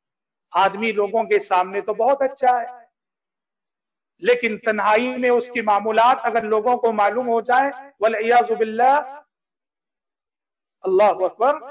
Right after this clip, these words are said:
हजरत सौबान रज़ी अल्लाह ताला अन्हु की वो हदीस सामने रखनी चाहिए उन लोगों को जो खलवत में और तन्हाई में सोशल मीडिया का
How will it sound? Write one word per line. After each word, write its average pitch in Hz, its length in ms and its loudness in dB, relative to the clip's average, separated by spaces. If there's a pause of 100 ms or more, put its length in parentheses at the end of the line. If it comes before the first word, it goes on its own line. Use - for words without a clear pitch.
(240)
हजरत 208 280 0 (180)
सौबान 208 580 2
रज़ी 202 280 -4
अल्लाह 208 420 2 (100)
ताला 214 300 4 (100)
अन्हु 208 240 -2
की 220 160 -8
वो 214 140 0
हदीस 226 600 -4 (540)
सामने 233 480 2
रखनी 233 380 -2
चाहिए 226 520 2
उन 233 200 -4
लोगों 233 420 2
को 247 140 4 (420)
जो 202 180 4
खलवत 240 540 2 (100)
में 233 80 0
और 226 220 2
तन्हाई 220 480 2
में 214 160 -2
सोशल 214 440 -2
मीडिया 208 420 2
का 202 240 2